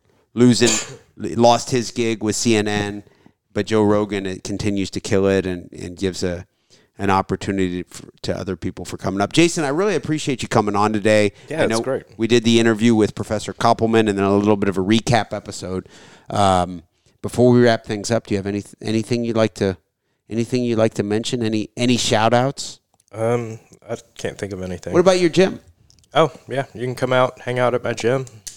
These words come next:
Speaker 1: Southern
Speaker 2: Classes
Speaker 1: Indiana Martial Arts?
Speaker 2: almost every day.
Speaker 1: Southern
Speaker 2: Yeah.
Speaker 1: Indiana Martial Arts?
Speaker 2: New
Speaker 1: What
Speaker 2: Albany, Indiana.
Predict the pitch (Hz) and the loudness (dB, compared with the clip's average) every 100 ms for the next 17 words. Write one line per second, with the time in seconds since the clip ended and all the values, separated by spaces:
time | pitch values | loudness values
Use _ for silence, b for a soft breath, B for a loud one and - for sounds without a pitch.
0 | B _ - 131 131 131 131 131 127 123 | B _ 0 2 2 0 -2 -2 -2 -4
1 | 123 120 120 120 127 107 113 - 107 110 | -4 -6 -4 -4 -6 -10 -10 -8 -10 -8
2 | 110 110 _ _ - 120 123 117 117 113 | -10 -12 _ _ -6 -4 -4 -6 -6 -6
3 | 113 113 113 113 113 120 117 113 107 107 | -4 -4 -2 0 0 -2 -6 -2 -2 -2
4 | 110 95 104 104 107 | -8 -10 -10 -10 -12